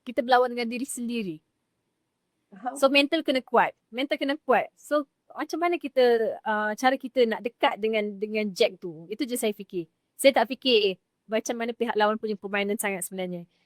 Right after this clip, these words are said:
Speaker 1: Dia punya, sebab benda tu kita tak boleh kontrol kalau nak kawal. So, kita kawal diri kita sendiri sahaja. Jadi, saya akan pastikan bola saya paling dekat dengan Jack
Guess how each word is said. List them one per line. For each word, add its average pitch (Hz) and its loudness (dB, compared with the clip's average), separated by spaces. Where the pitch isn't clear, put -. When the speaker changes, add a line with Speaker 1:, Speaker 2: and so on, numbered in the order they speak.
Speaker 1:
Dia 240 6
punya, 247 -6
sebab 240 -2
benda 226 -2
tu 285 -8
kita 277 -12
tak 208 0
boleh 240 -2
kontrol 262 4
kalau 190 -12
nak 208 -14
kawal. 254 4
So, - -4
kita 294 -2
kawal 277 8
diri 240 -10
kita 226 -8
sendiri 220 -4
sahaja. 196 -6
Jadi, 254 -2
saya 269 4
akan 262 -6
pastikan 269 -2
bola 254 0
saya 277 -4
paling 240 -6
dekat 220 -8
dengan 190 -8
Jack 285 -2